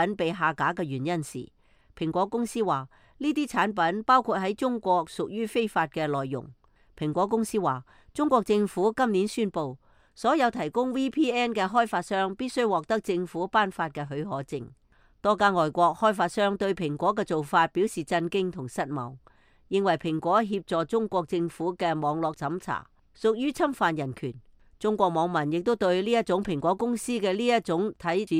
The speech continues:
係討好北京嘅行為十分不滿。話說蘋果公司真係冇骨氣，比谷歌差遠啦。一位中國大陸網民喺推特上對記者咁講。呢一位四年前開始翻牆嘅網民話，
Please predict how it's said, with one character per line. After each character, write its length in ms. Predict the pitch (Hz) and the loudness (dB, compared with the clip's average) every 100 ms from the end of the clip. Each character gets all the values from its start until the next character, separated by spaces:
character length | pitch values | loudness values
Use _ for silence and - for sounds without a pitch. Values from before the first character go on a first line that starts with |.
| 170 | 2
係 280 | 160 147 127 | 0 -2 -2
討 180 | 160 | -2
好 140 | 214 190 | 0 0
北 160 | - 220 | 0 0
京 220 | 220 196 | 0 0
嘅 120 | 175 | -2
行 160 | 165 135 | -2 -4
為 180 | 131 131 | -6 -6
十 160 | - | -8
分 240 | 147 185 185 | -6 -4 -4
不 80 | 185 | -4
滿。 280 | 139 131 131 - _ _ _ _ _ | -4 -6 -10 -16 _ _ _ _ _
話 200 | - 214 | 4 4
說 160 | 208 254 | 4 -2
蘋 200 | 247 165 | 0 2
果 160 | 208 | 2
公 200 | 240 277 | 2 -2
司 260 | 262 262 262 | 0 0 0
真 180 | - 247 | 2 2
係 100 | 190 | 2
冇 200 | 160 170 | 2 0
骨 120 | - - | 0 0
氣， 280 | 170 139 131 _ _ - | -2 -4 -8 _ _ 0
比 140 | 196 | 0
谷 200 | 226 254 | 2 0
歌 200 | - 233 | 4 2
差 280 | 208 220 202 | 4 2 0
遠 200 | 156 143 | 0 -2
啦。 140 | 143 - _ _ _ _ | -6 -10 _ _ _ _
一 80 | 226 | 0
位 240 | 214 190 | 2 2
中 240 | 196 233 202 | 2 0 2
國 180 | 185 160 | 0 2
大 200 | 160 151 | 0 0
陸 160 | 151 139 | -2 -6
網 260 | - 151 170 | -6 -4 -4
民 220 | 139 143 | -6 -6
喺 220 | 170 190 | -4 -4
推 180 | 220 214 | 0 0
特 140 | 170 | 0
上 280 | 143 160 147 | -4 -4 -2
對 200 | 160 156 | -2 -4
記 160 | 160 147 | -4 -4
者 140 | 151 | -4
咁 220 | 156 139 | -6 -8
講。 260 | 143 117 120 - _ _ _ _ _ _ _ | -8 -10 -12 -18 _ _ _ _ _ _ _
呢 120 | 277 | 0
一 60 | 339 | 4
位 220 | 302 254 | 6 6
四 160 | 277 226 | 4 2
年 160 | 196 151 | 2 2
前 240 | 165 147 | 0 -2
開 240 | 208 269 | 2 0
始 140 | - 226 | 0 0
翻 220 | 285 269 | 2 2
牆 200 | 240 143 | 0 -4
嘅 120 | 170 | -2
網 160 | 156 151 | -2 -4
民 220 | 156 127 | -4 -4
話， 220 | 135 117 | -4 -6